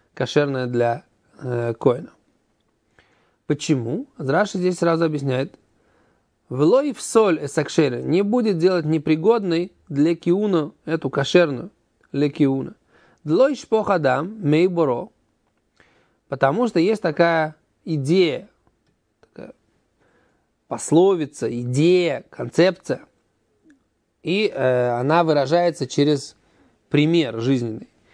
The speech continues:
что не нужно выливать, э, воду,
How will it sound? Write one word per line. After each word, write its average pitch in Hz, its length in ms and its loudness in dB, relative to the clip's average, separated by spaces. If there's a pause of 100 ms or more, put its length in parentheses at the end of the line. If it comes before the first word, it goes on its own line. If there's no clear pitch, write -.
(180)
что - 240 -14
не 131 100 -4
нужно 175 360 2
выливать, 135 680 0 (260)
э, 135 240 -4
воду, 185 640 2